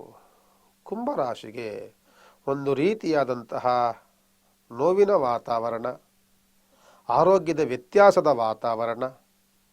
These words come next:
ಶತ್ರು ಬಾಧೆಗಳ ವಾತಾವರಣ, ಮತ್ತೆ ಕಷ್ಟಗಳನ್ನ ಹೊತ್ತು ತರುವಂತಹ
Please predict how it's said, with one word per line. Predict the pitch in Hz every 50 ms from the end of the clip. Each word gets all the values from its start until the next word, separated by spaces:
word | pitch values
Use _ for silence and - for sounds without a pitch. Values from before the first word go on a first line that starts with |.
| _ _ _ _ _ _ _ _ - _ _ _
ಶತ್ರು | - - - 190 180 - - 214 202
ಬಾಧೆಗಳ | 170 135 135 135 156 185 185 196 180 190 185
ವಾತಾವರಣ, | 185 175 143 127 120 120 - - 123 120 117 117 117 113 113 123 131 131 - _ _ _ _ _ _ _ _ _ _ _ _ _ _ _ _ _ _ _ _ _ _ _ _ _ _ _ _
ಮತ್ತೆ | - 196 196 - - 214 175 147 131 135 143 160 - _ _ _ _ _ _ _ _ _ _ _ _
ಕಷ್ಟಗಳನ್ನ | - 180 - - - _ - 226 202 202 190 180 170 170 170 170 165 165 165 160 151 139 - - _ _ _
ಹೊತ್ತು | - - 185 185 185 - 226
ತರುವಂತಹ | - - 175 160 156 147 147 139 135 127 - 139 117 131 127 127 123 117 113